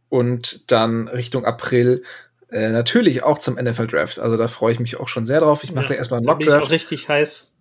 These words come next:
Speaker 2: drauf. Ich habe nur festgestellt, dass ich jetzt, äh, am, am letzten Draft-Tag, äh, in den letzten Runden, die ja eigentlich auch immer ganz cool sind, äh, dass ich da auf einer Hochzeit eingeladen bin. Das kann ich nicht live
Speaker 1: Da
Speaker 2: sehen.
Speaker 1: kennt man
Speaker 2: Das ist
Speaker 1: sowieso
Speaker 2: so
Speaker 1: kein Schwein mehr. Also, alles
Speaker 2: Ja.
Speaker 1: gut.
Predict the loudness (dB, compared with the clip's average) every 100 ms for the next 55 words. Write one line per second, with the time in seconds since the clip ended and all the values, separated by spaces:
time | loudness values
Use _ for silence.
0 | -8 -4 -4 -6 -18 -20 0 0 2 0
1 | 2 2 2 -4 0 0 0 -2 -4 -2
2 | -2 -2 -8 -2 0 0 -2 -14 -20 -6
3 | -4 -4 -4 -4 2 2 0 -6 -2 2
4 | 2 0 -2 0 2 0 -4 -4 -4 -4
5 | -4 -4 0 0 -2 -4 -2 -2 -2 0
6 | -2 0 -6 -4 -6 -4 -4 -4 -4 -6
7 | -4 -2 -2 -2 -4 -6 _ _ _ _
8 | -6 -6 -2 -2 -2 -2 -4 -2 -2 0
9 | -2 0 -2 0 -4 -2 0 2 2 0
10 | 0 -2 -6 -8 -8 -6 -8 -8 -4 -4
11 | -2 -4 -2 -2 0 0 2 2 4 2
12 | 2 0 0 0 0 0 0 2 0 0
13 | -4 -6 -4 -4 -6 -10